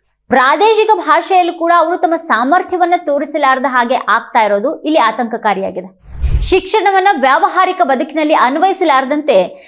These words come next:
ನಮ್ಮ ಶಿಕ್ಷಣ ವ್ಯವಸ್ಥೆ ಯುವ ಜನಾಂಗವನ್ನ ದಡ್ರನ್ನಾಗಿ ಮಾಡ್ತಾ ಇದೆಯಾ ಅನ್ನುವಂಥ ಕಳವಳ ಉಂಟಾಗೋದು ಇದೇ ಕಾರಣದಿಂದಾಗಿ. ಒಂದ್ ಕಡೆ ಕಳಪೆ ಗುಣಮಟ್ಟದ ಶಿಕ್ಷಣ,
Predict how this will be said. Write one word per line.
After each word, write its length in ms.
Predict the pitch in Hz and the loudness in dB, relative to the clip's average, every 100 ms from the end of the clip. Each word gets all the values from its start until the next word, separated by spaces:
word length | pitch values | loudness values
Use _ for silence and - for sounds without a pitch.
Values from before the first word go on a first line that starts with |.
| - | -4
ನಮ್ಮ 160 | 294 381 | 0 0
ಶಿಕ್ಷಣ 460 | - 302 302 427 415 | 0 -4 -2 0 2
ವ್ಯವಸ್ಥೆ 600 | 339 330 - 226 208 214 | 2 0 2 0 0 -2
ಯುವ 160 | 302 381 | 2 2
ಜನಾಂಗವನ್ನ 500 | 339 311 302 269 294 269 | 2 -2 -2 -2 -2 0
ದಡ್ರನ್ನಾಗಿ 600 | 262 277 359 403 359 311 | 0 0 0 0 0 0
ಮಾಡ್ತಾ 400 | 311 254 277 285 | 0 0 0 2
ಇದೆಯಾ 320 | 262 233 233 233 | 0 2 2 0
ಅನ್ನುವಂಥ 320 | 226 233 247 | -2 -8 -8
ಕಳವಳ 440 | 262 240 285 381 349 | -4 2 2 4 2
ಉಂಟಾಗೋದು 680 | 262 247 214 202 208 - _ 220 | 0 0 0 -2 -6 -8 _ -6
ಇದೇ 240 | 233 359 | 0 0
ಕಾರಣದಿಂದಾಗಿ. 880 | 339 240 208 196 180 165 170 - _ _ _ _ _ - - | 2 0 0 -4 -6 -6 -8 -14 _ _ _ _ _ -20 -2
ಒಂದ್ 340 | 262 359 403 | 0 2 2
ಕಡೆ 480 | 381 277 160 - - _ | 2 0 -2 -6 -16 _
ಕಳಪೆ 360 | - 339 - 415 | 0 0 2 0
ಗುಣಮಟ್ಟದ 480 | 302 294 269 269 233 | 0 -2 -2 -2 -4
ಶಿಕ್ಷಣ, 460 | 240 208 - 180 | -6 -10 -10 -12